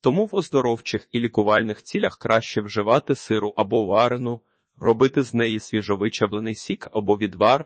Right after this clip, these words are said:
а також використовувати в їжу бадилля буряка, до чого купувати десяток дорогих ліків в аптеці, якщо чудовий цілющий засіб росте мало не в кожному городі і в достатку лежить на магазинних полицях.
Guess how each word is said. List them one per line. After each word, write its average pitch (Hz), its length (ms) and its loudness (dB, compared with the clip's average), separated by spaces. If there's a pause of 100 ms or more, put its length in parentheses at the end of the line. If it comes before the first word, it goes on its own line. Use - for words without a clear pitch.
а 117 100 -4
також 151 460 0
використовувати 107 960 -4
в - 120 -12
їжу 113 260 -2
бадилля 123 460 0
буряка, 110 580 0 (300)
до 117 180 -2
чого 117 340 -4
купувати 123 600 0
десяток 104 640 -2
дорогих 107 460 -4
ліків 117 420 -6
в - 40 -16
аптеці, 104 460 -4
якщо 98 360 -4
чудовий 113 460 -2
цілющий 160 540 -2
засіб 101 480 2
росте 107 320 -4
мало 110 340 2
не 104 100 -2
в - 80 -10
кожному 110 500 -2
городі 127 480 -2
і 135 200 -4
в 110 80 -8
достатку 113 600 0
лежить 107 400 -4
на 107 120 0
магазинних 104 640 -2
полицях. - 720 -6